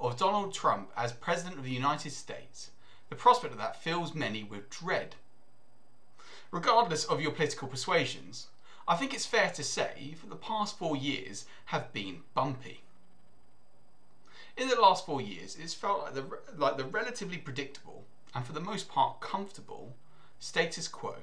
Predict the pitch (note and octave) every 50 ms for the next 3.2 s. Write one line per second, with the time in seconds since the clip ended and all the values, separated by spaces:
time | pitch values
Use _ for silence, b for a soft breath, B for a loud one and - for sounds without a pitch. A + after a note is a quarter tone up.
0 | - - - - b b b b b - D3 C3 C3+ B2+ A#2+ B2 - - F#3 G3+
1 | G#3 G#3 F#3 D#3+ C3+ - - - - - - G2+ G#2+ - - b b b b b
2 | b b - D3 C#3 C3+ C3 - D3+ E3+ E3+ E3 - - - - G2 F2 - F#2+
3 | F#2 F#2+ -